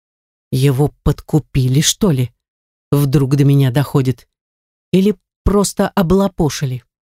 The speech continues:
Даже не знаю, что хуже. Искалечу гада. Лично использую его как боксерскую грушу, а потом будет у меня подставкой для бутылок на стрельбище. И Тришкину это так с рук не сойдет.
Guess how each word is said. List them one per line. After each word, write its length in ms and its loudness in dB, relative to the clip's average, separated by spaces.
Даже 360 2
не 140 4
знаю, 320 0
что 200 -4
хуже. 420 -4
Искалечу 800 0
гада. 440 -2
Лично 600 2
использую 880 0
его 240 0
как 240 -6
боксерскую 800 -2
грушу, 460 -2
а 80 0
потом 460 -2
будет 380 2
у 60 2
меня 260 2
подставкой 720 -2
для 160 2
бутылок 580 -2
на 140 2
стрельбище. 680 -2
И 80 2
Тришкину 600 0
это 200 -2
так 260 -6
с 140 -4
рук 220 -4
не 100 2
сойдет. 640 -2